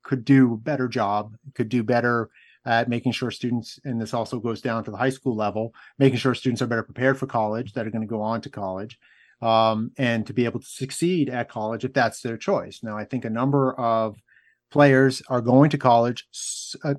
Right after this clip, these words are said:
well, again, we're, we're, and we're talking about the elite levels, and we're talking about college basketball and, and football, right? That, I mean, they're primarily going there to get into the pros, right? If, if it, if it wasn't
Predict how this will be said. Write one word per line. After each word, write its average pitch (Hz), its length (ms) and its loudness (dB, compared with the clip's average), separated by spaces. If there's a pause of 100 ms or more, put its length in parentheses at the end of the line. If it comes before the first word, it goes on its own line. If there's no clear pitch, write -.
(160)
well, 131 380 2
again, 120 240 4
we're, 123 240 -4
we're, 160 300 -2
and 156 120 0
we're 170 120 2
talking 165 280 4
about 147 220 4
the 143 80 2
elite 131 260 2
levels, 117 400 -2
and 117 80 -2
we're 107 80 -4
talking 113 280 -2
about 117 320 0
college 117 320 -4
basketball 110 680 -4
and, 110 220 -2
and 117 200 -6
football, 101 440 -2 (520)
right? 117 380 0
That, 127 200 2 (220)
I 147 40 -2
mean, 135 160 6
they're 160 120 6
primarily 165 640 2
going 131 340 2
there 101 400 -6 (540)
to 143 100 0
get 135 240 6
into 123 180 0
the 123 120 -6
pros, - 500 -14 (120)
right? 113 220 -2
If, 113 180 -8 (360)
if 131 300 2 (240)
it, 127 380 -2 (600)
if 147 240 4
it 147 140 4
wasn't 139 500 4